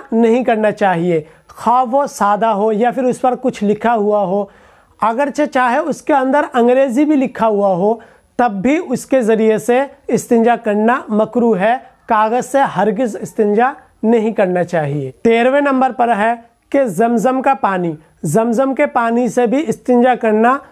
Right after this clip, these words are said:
दुरुस्त नहीं है, यानी पाखाना और पेशाब के बाद जमजम का पानी इस्तेमाल करना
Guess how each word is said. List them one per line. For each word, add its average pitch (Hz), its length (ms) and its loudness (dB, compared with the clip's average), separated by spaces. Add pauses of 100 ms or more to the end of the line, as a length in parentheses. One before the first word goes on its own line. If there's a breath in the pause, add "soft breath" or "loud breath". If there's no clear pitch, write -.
(160 loud breath)
दुरुस्त 233 460 2
नहीं 220 240 4
है, 185 240 0
यानी 240 300 0
पाखाना 240 440 0
और 262 60 0
पेशाब 226 400 -2
के 226 180 -2
बाद 196 300 0
जमजम 202 420 -2
का 247 140 0
पानी 220 320 -2
इस्तेमाल 220 500 0
करना 220 380 0